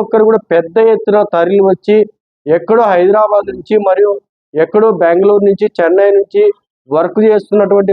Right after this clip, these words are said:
ప్రతి ఒక్క ఉద్యోగి వచ్చి కూడా వారు అమూల్యమైన ఓటు వేసి ఖచ్చితంగా ఎవరినైతే గెలిపించుకోవాలో వాళ్ళు గెలిపించుకోవడానికి ప్రయత్నం చేసినటువంటి ఆంధ్రప్రదేశ్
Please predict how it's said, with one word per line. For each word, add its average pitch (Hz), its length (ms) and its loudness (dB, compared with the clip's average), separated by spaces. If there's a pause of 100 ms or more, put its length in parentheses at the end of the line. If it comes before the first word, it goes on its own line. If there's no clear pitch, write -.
ప్రతి 180 340 -2
ఒక్క 185 140 -4 (140)
ఉద్యోగి 202 480 0
వచ్చి 202 180 -4 (100)
కూడా 202 180 2 (760)
వారు 180 280 0 (100)
అమూల్యమైన 214 540 2 (220)
ఓటు 202 240 0
వేసి 392 340 0 (540)
ఖచ్చితంగా 180 440 0 (120)
ఎవరినైతే 403 400 0 (100)
గెలిపించుకోవాలో 202 760 -2 (500)
వాళ్ళు 175 220 0 (100)
గెలిపించుకోవడానికి 202 720 0
ప్రయత్నం 190 340 0
చేసినటువంటి 185 600 -2 (520)
ఆంధ్రప్రదేశ్ 214 600 0